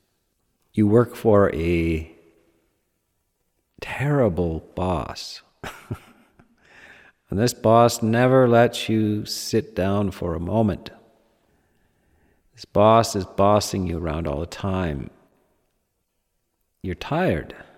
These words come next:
and the, the hours are too long, and still you're not left to rest. Now you can imagine if you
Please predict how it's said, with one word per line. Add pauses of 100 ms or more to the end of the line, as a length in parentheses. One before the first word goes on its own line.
(300)
and
the, (160)
the
hours
are
too
long, (1400)
and
still (1000)
you're
not
left (640)
to
rest. (2500)
Now
you
can
imagine
if
you